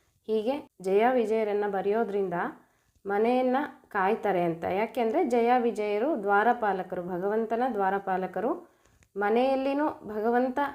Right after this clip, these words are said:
ವಾಸವಾಗಿರ್ತಾನೆ, ಆದ ಕಾರಣ ಮನೆಯನ್ನು ಜಯ ವಿಜಯರು ಕಾಪಾಡ್ತಾರೆ ಅನ್ನೋದಕ್ಕೆ ಬರಿಬೇಕು. ಮತ್ತು ಸ್ವಸ್ತಿಕವನ್ನು ಬರೆದೆ.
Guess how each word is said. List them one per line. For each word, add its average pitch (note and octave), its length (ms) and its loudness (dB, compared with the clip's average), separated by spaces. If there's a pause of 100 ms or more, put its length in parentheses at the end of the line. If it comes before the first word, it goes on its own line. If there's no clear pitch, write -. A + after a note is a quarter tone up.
(160)
ವಾಸವಾಗಿರ್ತಾನೆ, G#3 800 -2
ಆದ G3 180 -6
ಕಾರಣ F#3+ 260 -2 (360)
ಮನೆಯನ್ನು G3+ 840 -2
ಜಯ F#3+ 240 0
ವಿಜಯರು F#3+ 400 0
ಕಾಪಾಡ್ತಾರೆ F#3+ 680 -2
ಅನ್ನೋದಕ್ಕೆ E3+ 420 -4
ಬರಿಬೇಕು. F#3 800 -6 (420)
ಮತ್ತು G3 220 -6
ಸ್ವಸ್ತಿಕವನ್ನು A3 680 0
ಬರೆದೆ. G3+ 640 -2